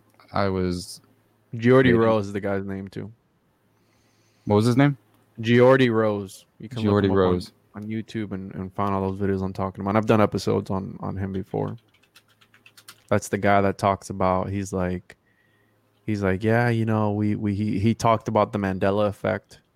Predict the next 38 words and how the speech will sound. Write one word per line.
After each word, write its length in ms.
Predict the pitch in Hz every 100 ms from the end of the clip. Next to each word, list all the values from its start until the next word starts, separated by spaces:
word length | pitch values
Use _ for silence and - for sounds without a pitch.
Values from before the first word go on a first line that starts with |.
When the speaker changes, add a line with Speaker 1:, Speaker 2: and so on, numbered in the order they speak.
| _ _ _ _ - -
Speaker 1:
Oh, 260 | 101 101
the 80 | 98
Speaker 2:
as 140 | 92
Speaker 1:
Mandela 40 | 98
Speaker 2:
well. 300 | 98 98 98
Speaker 1:
effect. 340 | 98 98 -
Speaker 2:
They, 80 | 107
they 60 | 98
hinted 340 | 107 104 104
at 160 | 98 -
the 60 |
Mandela 360 | 95 92 98 98
effect, 240 | 95 98
that 80 | 95
they 80 | 95
were 180 | 98 95
responsible 680 | 92 - 107 101 107 107
for 400 | 98 107 104 101
it. 80 | 104
And 140 | - 123
he's 160 | 147
just 220 | 156 117 -
kidding. 380 | 143 143 98
He, 240 | 95 113 107
he's, 320 | 113 110 104
he's, 440 | - 113 110 107 _ _ _ _ - -
he 140 | 123
says, 420 | - 123 110 104 -
"Not 340 | 123 143 123
demons. 580 | 131 160 123 95 113 120 -
They're 200 | 113 117
not 300 | 113 127 135 -
evil, 420 | 156 147 113 117
but 240 | 120 110
they're 140 | 113 107
more 300 | 110 120 117
like 260 | 110 104
Lovecraft's 880 | 110 123 113 - 123 117 117 - -